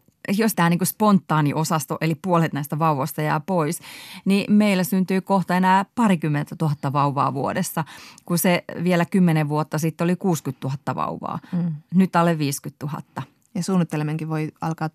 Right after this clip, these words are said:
Speaker 2: tuntua hyvin epähoukuttelevalta, <laughs> kun se näyttäytyy niin järkyttävänä Iisakin kirkkona.
Speaker 1: Me ollaan puhuttu aikaisemminkin tässä ohjelmassa tämmöisestä, niinku, vähän raskauspelottelusta, miten nämä jo ihan, niinku, <laughs> tota, nämä uhat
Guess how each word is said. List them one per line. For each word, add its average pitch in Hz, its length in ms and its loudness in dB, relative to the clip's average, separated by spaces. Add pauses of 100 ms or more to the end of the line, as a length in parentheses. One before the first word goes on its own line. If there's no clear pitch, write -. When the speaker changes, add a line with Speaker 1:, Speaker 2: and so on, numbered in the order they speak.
Speaker 2:
tuntua 151 380 -4
hyvin 160 340 -2
epähoukuttelevalta, 151 960 -6 (220)
<laughs> - 100 -20
kun 190 80 -2 (240)
se - 160 -12 (200)
näyttäytyy 147 500 -10
niin 151 160 -6
järkyttävänä 165 680 -2 (580)
Iisakin 165 360 0
kirkkona. 156 440 -4 (380)
Speaker 1:
Me 240 60 4
ollaan 285 140 2
puhuttu 254 240 -2
aikaisemminkin 196 520 2
tässä 170 380 -2
ohjelmassa 170 520 2 (320)
tämmöisestä, 151 520 -2
niinku, 143 140 -6
vähän 156 160 0
raskauspelottelusta, - 1120 -4
miten 160 280 0
nämä 170 160 2
jo 165 120 0
ihan, 170 260 2
niinku, 175 240 -2 (460)
<laughs> - 420 -8
tota, 156 280 -2
nämä 160 280 2
uhat 160 320 2